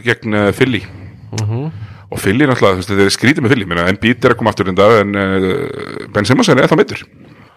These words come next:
Speaker 2: Já. Ég ætla að segja bara Heat vinni það.
Speaker 1: Yes,
Speaker 2: Og
Speaker 1: ég er ánægður með það.
Speaker 2: og bara svona splundrið dálítið þessu Philly dæmi, sko.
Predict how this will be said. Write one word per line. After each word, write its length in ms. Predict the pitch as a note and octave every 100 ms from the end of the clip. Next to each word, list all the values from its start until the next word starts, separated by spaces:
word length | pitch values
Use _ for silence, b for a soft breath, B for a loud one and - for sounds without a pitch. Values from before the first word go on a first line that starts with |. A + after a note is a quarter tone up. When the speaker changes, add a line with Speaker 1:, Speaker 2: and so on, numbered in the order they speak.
| b - -
Speaker 2:
Já. 260 | G2+ B2 B B B B B F#2 G#2 B B B B _ _ b b b b b b b b b _ A#2+
Ég 160 | B2+
ætla 160 | E3+ F3+
að 40 | E3+
segja 140 | F3
bara 160 | D3 G#2+
Heat 520 | D3+ F#3+ A3+ _ A2
vinni 500 | A2+ A2+ D3+ C4+ B3 G#2
það. 260 | G2 C3 - - _ _ _ _
Speaker 1:
Yes, 360 | - - - - -
Speaker 2:
Og 100 | C3+
Speaker 1:
ég 260 | C3+ C#3
er 40 | F2
ánægður 160 | E2
með 80 | D2+
það. 80 | - _ _ _ _ _ -
Speaker 2:
og 80 | A#2
bara 120 | C#3+
svona 180 | D3+ A#2+
splundrið 560 | - D3+ A3 - A3 G#3+
dálítið 240 | G3+ G3
þessu 160 | F3 E3+
Philly 340 | - F3+ D3 A#2+ -
dæmi, 220 | D#3 F2+ -
sko. 200 | -